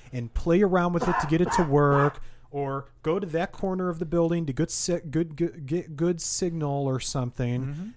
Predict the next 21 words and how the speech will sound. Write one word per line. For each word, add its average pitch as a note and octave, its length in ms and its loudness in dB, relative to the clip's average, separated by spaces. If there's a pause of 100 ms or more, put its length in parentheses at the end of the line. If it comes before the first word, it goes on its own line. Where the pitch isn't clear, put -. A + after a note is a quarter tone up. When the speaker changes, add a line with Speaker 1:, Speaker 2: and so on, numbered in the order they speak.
(100)
Speaker 1:
These G#3 180 2
are A3+ 120 0
all F#3 180 0
things F#3 320 -2
that D#3 120 0
impede D3 460 -2
you C3+ 160 -2
from B2 260 -4
just A#2+ 500 -2 (480)
going C3 320 0
upon B2 360 -4
your A2 120 -8
daily G2+ 380 -8
life. F#2 520 -12
Speaker 2:
Yep. - 180 -4 (1300)
And, B2+ 600 -2 (380)
and B2 640 -4 (260)
that's, C#3+ 800 -2 (880)
you D#3 180 -2
know, C#3 180 0
the, D#3 100 -2